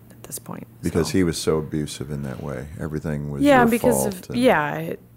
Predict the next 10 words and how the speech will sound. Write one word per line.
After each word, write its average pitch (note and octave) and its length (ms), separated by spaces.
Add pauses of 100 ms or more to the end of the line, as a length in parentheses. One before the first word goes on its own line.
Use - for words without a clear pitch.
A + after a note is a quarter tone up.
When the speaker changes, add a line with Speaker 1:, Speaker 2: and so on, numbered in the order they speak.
(260)
Speaker 1:
exactly. D#3 400
There D#3 140
was D#3 100
a D#3 60
lot D3+ 200
of C#3+ 120
manipulation, D3 880
and, C#3+ 440
and D#3 200
then C#3+ 480